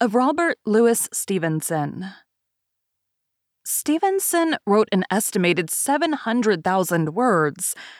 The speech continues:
during his years on Samoa. He completed The Beach of Falesa, the first-person tale of a Scottish copra trader on a South Sea island, a man unheroic in his actions or his own soul.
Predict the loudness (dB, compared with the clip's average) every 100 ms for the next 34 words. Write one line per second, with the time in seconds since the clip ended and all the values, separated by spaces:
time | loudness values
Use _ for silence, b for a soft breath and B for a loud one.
0 | B _ -6 -2 -2 0 2 2 2 0
1 | 0 0 2 2 0 -2 -6 B B B
2 | B _ _ 0 0 2 0 0 0 2
3 | 2 0 0 -2 -2 -4 0 0 0 0
4 | -2 -2 -8 -14 -18 _ _ _ -6 0
5 | -2 0 -2 0 0 -2 0 2 2 2
6 | -2 0 0 -2 -2 -2 0 0 0 0
7 | 2 2 2 0 0 -2 -2 -4 -2 0
8 | 0 2 0 -2 -8 B B B B _
9 | 2 4 4 2 -2 -2 0 2 2 2
10 | 4 4 4 0 0 -2 -2 0 0 2
11 | 0 0 0 0 0 0 -2 0 0 2
12 | 0